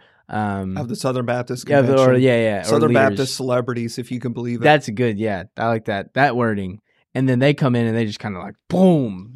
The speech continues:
Speaker 1: lay the hammer
Speaker 2: Smack.
Speaker 1: down.
Speaker 2: Oh, it
Speaker 1: <laughs> And
Speaker 2: was, it was like
Speaker 1: and it's almost embarrassing
Speaker 2: one,
Speaker 1: for the other one.
Speaker 2: one of 'em was, was painful because it's just,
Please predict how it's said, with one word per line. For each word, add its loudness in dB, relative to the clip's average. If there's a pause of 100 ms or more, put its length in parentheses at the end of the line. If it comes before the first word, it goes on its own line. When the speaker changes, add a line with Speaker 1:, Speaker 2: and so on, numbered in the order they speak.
Speaker 1:
lay 2
the 0
hammer 2
Speaker 2:
Smack. -4
Speaker 1:
down. 4
Speaker 2:
Oh, 4
it 2
Speaker 1:
<laughs> -
And 4
Speaker 2:
was, 0 (140)
it -2
was -4
like -12 (220)
Speaker 1:
and 2
it's 2
almost 2
embarrassing 0
Speaker 2:
one, 4
Speaker 1:
for 2
the 2
other 0
one. -2
Speaker 2:
one 2
of -2
'em 0
was, 0
was -2
painful -4
because -4
it's -2
just, 0